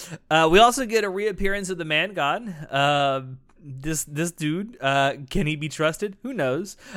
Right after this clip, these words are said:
<laughs> Um, he, I like how he just appears and, uh, like,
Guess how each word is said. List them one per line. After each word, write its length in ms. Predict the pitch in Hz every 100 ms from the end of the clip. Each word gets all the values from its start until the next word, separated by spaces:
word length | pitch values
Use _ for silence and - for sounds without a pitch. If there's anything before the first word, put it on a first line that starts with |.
| -
<laughs> 520 | 151 113 - - 659
Um, 400 | 165 131 131 131 - - - -
he, 120 | - 233
I 100 | 220
like 180 | 285 339
how 120 | 370
he 60 | 226
just 240 | 196 196
appears 600 | - 135 - 185 190 175
and, 140 | 156 143 135 139 127 -
uh, 240 | 127 123
like, 200 | 117 120